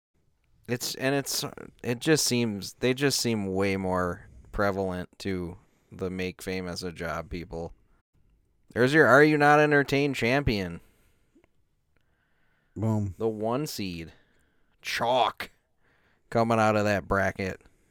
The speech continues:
Speaker 1: Reality T V making famous a job. Oh, is your bracket busted yet?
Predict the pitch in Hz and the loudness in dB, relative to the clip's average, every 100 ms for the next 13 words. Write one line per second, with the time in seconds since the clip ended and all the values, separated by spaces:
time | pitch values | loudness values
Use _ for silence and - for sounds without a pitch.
0 | _ _ _ _ _ _ _ _ _ _ | _ _ _ _ _ _ _ _ _ _
1 | _ _ _ _ _ _ 92 104 107 113 | _ _ _ _ _ _ -8 -4 -2 0
2 | 117 120 113 123 117 113 113 110 104 104 | 0 -2 -4 -4 -2 0 0 0 -2 -4
3 | - _ _ _ _ _ _ _ _ _ | -12 _ _ _ _ _ _ _ _ _
4 | _ _ _ 92 98 101 104 - 107 98 | _ _ _ -10 -10 -8 -10 -6 -6 -4
5 | 92 87 82 - - - _ _ - _ | -6 -10 -10 -14 -18 -20 _ _ -20 _
6 | _ _ _ _ _ _ _ _ _ - | _ _ _ _ _ _ _ _ _ -16
7 | 92 87 87 73 - 69 - _ _ _ | -12 -8 -8 -8 -12 -16 -20 _ _ _
8 | _ _ _ _ _ _ 95 107 110 120 | _ _ _ _ _ _ 0 2 4 2
9 | 92 85 110 - 143 139 156 - 165 151 | 0 -2 -2 4 4 8 6 6 0 2
10 | 160 170 | 4 4